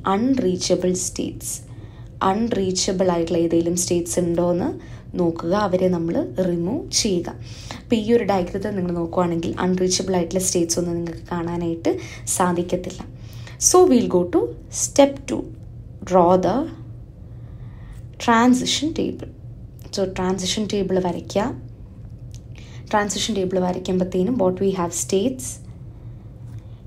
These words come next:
and input alphabets A and B.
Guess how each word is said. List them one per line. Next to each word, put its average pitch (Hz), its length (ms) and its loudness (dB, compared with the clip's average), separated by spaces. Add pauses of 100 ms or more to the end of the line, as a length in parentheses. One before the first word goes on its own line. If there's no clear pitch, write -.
(180)
and 247 140 0 (140)
input 185 320 0
alphabets 175 500 2 (2000)
A 185 40 6 (160)
and 175 200 0 (1500)
B. - 80 -4